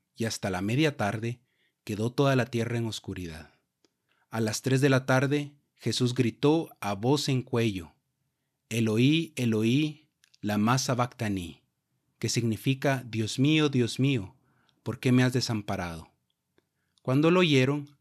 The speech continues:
algunos de los que estaban cerca dijeron: "Escuchen, está llamando a Elías". Un hombre corrió, empapó una esponja en vinagre,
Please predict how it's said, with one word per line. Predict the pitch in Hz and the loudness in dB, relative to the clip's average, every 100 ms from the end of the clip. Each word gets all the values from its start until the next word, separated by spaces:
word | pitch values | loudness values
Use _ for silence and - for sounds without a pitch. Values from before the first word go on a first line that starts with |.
| _ | _
algunos | - 104 107 120 131 | -8 -4 0 2 2
de | 127 | 0
los | 107 | -2
que | - | -6
estaban | - 117 107 104 | -6 -4 -4 -4
cerca | - 120 131 117 | -4 -4 -2 -4
dijeron: | 101 - 85 82 78 _ _ _ _ _ _ _ - | -4 -6 -12 -12 -18 _ _ _ _ _ _ _ -8
"Escuchen, | - - 185 165 113 80 - _ _ - | -6 0 0 2 -2 -4 -12 _ _ -12
está | - 139 | -4 0
llamando | 131 127 127 120 | 2 4 2 2
a | |
Elías". | 104 92 78 - - - _ _ _ _ _ _ _ _ _ - | 0 -4 -8 -16 -20 -20 _ _ _ _ _ _ _ _ _ -6
Un | 120 | 0
hombre | 120 120 113 | 2 4 2
corrió, | 110 107 127 160 160 - - | -2 0 2 2 0 -8 -6
empapó | 131 120 110 101 139 156 175 - | -2 -2 -2 -2 0 0 -2 -4
una | 139 123 | -2 -2
esponja | - - 139 131 123 | -4 -2 -2 -2 -4
en | 107 104 | -4 -2
vinagre, | 123 123 95 95 98 | 0 0 -2 -8 -12